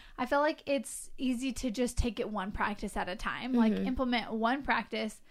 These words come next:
Speaker 1: Just
Speaker 2: Yeah.
Speaker 1: really, like, get into a routine and a schedule. And as you figure,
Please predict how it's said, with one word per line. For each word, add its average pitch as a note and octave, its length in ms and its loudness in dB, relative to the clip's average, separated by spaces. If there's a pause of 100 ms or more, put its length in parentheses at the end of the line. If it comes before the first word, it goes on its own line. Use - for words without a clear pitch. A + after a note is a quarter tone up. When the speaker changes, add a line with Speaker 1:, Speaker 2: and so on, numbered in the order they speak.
(300)
Speaker 1:
Just B3+ 140 6
Speaker 2:
Yeah. B3+ 260 12
Speaker 1:
really, C4 340 6
like, A#3 360 2
get B3+ 180 0
into C4 240 0
a C#4+ 80 4
routine B3 400 2
and A3+ 140 2
a A3 60 -2
schedule. A3+ 420 2
And A3 160 0
as B3 300 2
you C4+ 180 0
figure, C4 720 -2